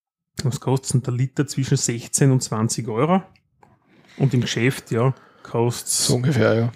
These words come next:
Speaker 1: aber zwanzig, zweiundzwanzig Euro
Speaker 2: Mhm.
Speaker 1: für aber sieben Zehntel, also nicht
Speaker 2: Ja.
Speaker 1: einmal für einen Liter. Ja.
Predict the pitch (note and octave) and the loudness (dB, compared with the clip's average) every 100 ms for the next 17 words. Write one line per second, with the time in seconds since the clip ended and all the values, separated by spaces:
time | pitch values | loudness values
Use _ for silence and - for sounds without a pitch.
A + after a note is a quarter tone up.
0 | - - A2+ A2+ A2+ A2+ A2+ A#2+ - - | -8 -4 -2 2 4 4 2 -2 -8 -4
1 | A#2 B2 - - - - A2 B2 C3 B2+ | 0 0 -2 -10 -10 -4 0 0 0 0
2 | A#2+ - B2+ A2+ B2+ B2 A#2+ A2+ B2+ A#2 | 0 -2 -2 0 2 2 0 0 -4 -2
3 | A2+ A2+ A2+ A2+ - B2+ B2+ - A2 - | -2 0 0 0 0 2 2 4 0 0
4 | G2+ A2 A2 A#2 A2+ - A2 G#2 - G2 | -8 -2 2 4 2 2 0 -2 -8 -2
5 | A2 | 2